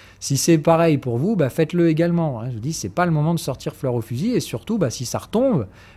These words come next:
moi je pense qu'aujourd'hui, après une petite validation comme on vient de voir sur les U T quatre heures, c'est pas le moment de prendre deux pour cent de risque si ça retombait au bottom.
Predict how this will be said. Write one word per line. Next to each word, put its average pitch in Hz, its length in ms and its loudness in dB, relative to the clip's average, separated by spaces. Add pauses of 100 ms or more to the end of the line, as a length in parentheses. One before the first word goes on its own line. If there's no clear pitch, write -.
moi 143 120 0
je 151 100 -4
pense 151 240 0
qu'aujourd'hui, 123 400 -2
après 143 240 0
une 123 120 0
petite 143 300 -4
validation 123 520 -2
comme 107 140 -6
on 110 40 -4
vient 113 100 -2
de 113 60 -2
voir 123 160 0
sur 110 140 -10
les 101 180 -6
U 101 40 -10
T 104 120 -10
quatre 90 260 -10
heures, 214 220 -2 (240)
c'est - 220 -6
pas 180 160 4
le 165 60 4
moment 170 340 4
de 151 100 4
prendre 170 280 2
deux 139 160 2
pour - 180 4
cent 120 160 -4
de 117 40 -2
risque 170 440 -2
si - 160 -10
ça 165 160 0
retombait 214 420 0
au 196 100 4
bottom. 170 420 0